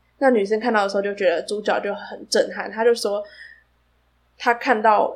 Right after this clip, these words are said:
他的脸上露出的是一个在爱情之中的表情，可是他自己一个人踩着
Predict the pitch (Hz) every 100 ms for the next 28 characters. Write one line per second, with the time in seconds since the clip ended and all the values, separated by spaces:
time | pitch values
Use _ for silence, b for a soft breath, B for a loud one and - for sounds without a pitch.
0 | - - 220 208 208 - 190 - 202 220
1 | 220 226 208 214 196 190 - 202 196 208
2 | 196 - 202 196 180 180 185 185 190 -
3 | - - - - 220 226 214 214 220 -
4 | 190 - 202 - - -